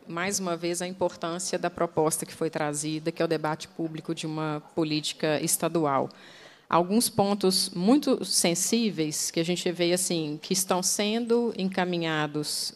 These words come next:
eh, pelo poder público, pela Secretaria de Estado de Saúde,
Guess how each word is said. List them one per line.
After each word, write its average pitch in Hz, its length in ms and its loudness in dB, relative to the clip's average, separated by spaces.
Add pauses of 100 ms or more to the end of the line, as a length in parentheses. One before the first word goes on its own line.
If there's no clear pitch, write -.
eh, 151 680 -2 (240)
pelo 165 160 6
poder 160 360 2
público, 226 600 2
pela 175 180 2
Secretaria 156 360 0
de 160 40 -2
Estado 156 260 2
de - 60 -2
Saúde, 208 720 2